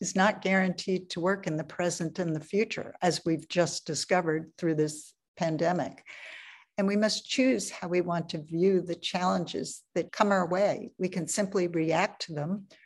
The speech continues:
or we can choose to be curious, courageous, and create better dialogues and situations.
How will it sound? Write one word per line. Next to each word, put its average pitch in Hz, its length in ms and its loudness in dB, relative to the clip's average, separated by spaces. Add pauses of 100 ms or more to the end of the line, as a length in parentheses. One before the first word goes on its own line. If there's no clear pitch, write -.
(380)
or 196 100 0
we 208 180 6
can 208 180 -2
choose 254 360 2
to 180 100 -10
be 165 160 -2
curious, 196 760 2 (100)
courageous, 190 680 -4 (100)
and 180 120 -2
create 170 340 2
better 175 260 0
dialogues 160 680 0
and 160 140 -10
situations. 165 1040 -4